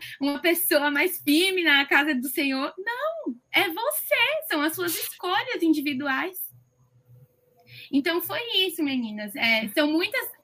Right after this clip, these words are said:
são muitas coisas, assim, sabe? É, não dá nem pra explicar, porque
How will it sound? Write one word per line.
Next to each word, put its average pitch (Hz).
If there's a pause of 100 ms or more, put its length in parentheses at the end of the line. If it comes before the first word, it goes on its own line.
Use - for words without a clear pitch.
(440)
são 277
muitas 349
coisas, 294
assim, 262
sabe? 254
É, 226
não 262
dá 285
nem 302
pra 403
explicar, 330
porque 254